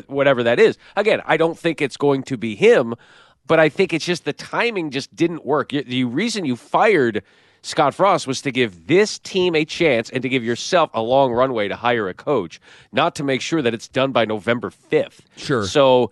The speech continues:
Speaker 1: like, I understand the early signing period as well. That's a big deal. But this is a big deal.
Speaker 2: It's a big deal.
Speaker 1: But the season's gonna be over right after Thanksgiving, so you're still gonna have a few weeks. So I, you know, it's a four-year decision, not a four-day decision. So I'm just kinda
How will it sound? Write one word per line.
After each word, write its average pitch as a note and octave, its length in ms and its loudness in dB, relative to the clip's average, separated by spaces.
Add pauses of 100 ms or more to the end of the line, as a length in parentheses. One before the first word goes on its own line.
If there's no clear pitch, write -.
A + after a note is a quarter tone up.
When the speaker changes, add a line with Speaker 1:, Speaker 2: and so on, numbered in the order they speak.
(120)
Speaker 1:
like, F#3+ 280 2
I F3 240 2
understand F#3 480 2
the C3 100 2
early C#3+ 220 4
signing D3 460 0
period A2+ 360 -2
as G#2 140 -4
well. C3+ 260 4
That's A#2+ 180 -4
a A#2+ 40 -10
big F#2+ 260 -8
deal. A2 500 0 (380)
But C#3 300 2
this C3+ 180 2
is G2+ 120 -8
a G2+ 60 -4
big G#2 240 -4
deal. A2+ 180 0
Speaker 2:
It's C#3+ 100 4
a F3+ 100 2
big D3 180 2
deal. C3 320 4
Speaker 1:
But C#3+ 320 2 (400)
the F3 100 0
season's G#3 400 -4
gonna D#3 160 2
be C3 160 2
over C#3+ 240 4
right B2 160 4
after A2+ 240 0
Thanksgiving, A2 640 -2
so - 100 -6
you're F#3+ 120 0
still B3 220 -2
gonna C3 160 -2
have C#3 200 0
a F#2+ 40 -6
few G2 220 -6
weeks. G#2 300 -6
So E3 180 4
I, F3+ 160 4 (240)
you E3+ 100 0
know, D#3+ 80 4
it's C3+ 100 0
a D3+ 40 -4
four-year D#3 460 2
decision, A#2+ 420 -4
not G#2+ 140 0
a G#2+ 60 -4
four-day A2 600 -4
decision. E2 420 -10
So - 140 -4
I'm B2+ 100 2
just C#3 220 -4
kinda A#2+ 300 0